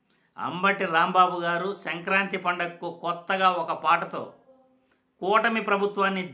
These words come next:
దెప్పి పొడుస్తూ, అదరగొట్టే స్టెప్పులతో అంబరాన్ని అంటుతున్న అంబటి రాంబాబు గారి వీడియోను ఒక్కసారి చూస్తాం.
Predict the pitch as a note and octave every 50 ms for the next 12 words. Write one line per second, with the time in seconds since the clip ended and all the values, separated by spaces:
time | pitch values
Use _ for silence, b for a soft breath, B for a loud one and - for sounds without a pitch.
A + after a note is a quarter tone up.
0 | B2 C3+ E3+ F3+ F3 G3+ G3+ - F#3 F3 E3+ E3 - - B2+ G#2 - - _ _
1 | _ _ _ _ _ _ _ _ _ _ _ - - - A2+ C3+ D#3 E3+ F#3+ G#3
2 | G#3 G3+ G#3 G3+ G3+ - G3 F#3 F3+ - - F#3+ F3+ F3 F3 G3 F#3 F#3 F#3 F3+
3 | G3+ G#3 G#3 - - - C3 C#3+ E3 F#3 F#3+ G3+ G#3 G3+ G3+ G#3 G#3 G#3 G3+ E3+
4 | E3 F3 F3+ F#3 G3 G3+ G3+ F#3+ F#3 F#3 F#3 F3+ E3 C#3 - C3 C#3 E3 F3+ F#3
5 | F3+ G3+ F#3+ F#3+ F#3+ F3+ D#3+ D#3+ E3 F3 F3+ F#3 F3+ F#3 F#3 F3 F3 E3+ E3+ E3
6 | D#3+ C#3+ B2 G#2 G2 - - _ _ _ _ _ _ _ - F#2+ A2 C#3 E3 E3
7 | F3+ F3+ F3+ E3+ E3 D#3+ E3 - D#3 C#3 C#3 D#3 D#3+ D#3+ D#3+ - D3+ D3 C#3 -
8 | - D#3+ F#3+